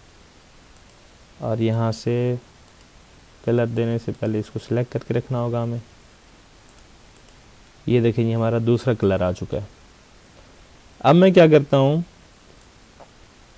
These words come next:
इसको सिलेक्ट करता हूँ, इसी तरह, आ,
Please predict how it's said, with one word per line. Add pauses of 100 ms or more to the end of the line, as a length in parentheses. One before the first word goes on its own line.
(420)
इसको
सिलेक्ट
करता
हूँ, (2000)
इसी
तरह, (440)
आ,